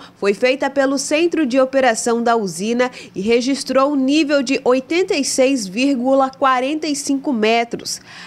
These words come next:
A cota de montante a ser mantida durante o período das cheias no reservatório será, no máximo, oitenta e sete vírgula quarenta metros.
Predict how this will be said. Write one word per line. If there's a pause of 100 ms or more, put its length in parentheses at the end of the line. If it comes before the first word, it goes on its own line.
A
cota
de
montante
a
ser
mantida
durante
o
período
das
cheias
no
reservatório (260)
será,
no
máximo,
oitenta
e
sete
vírgula
quarenta
metros.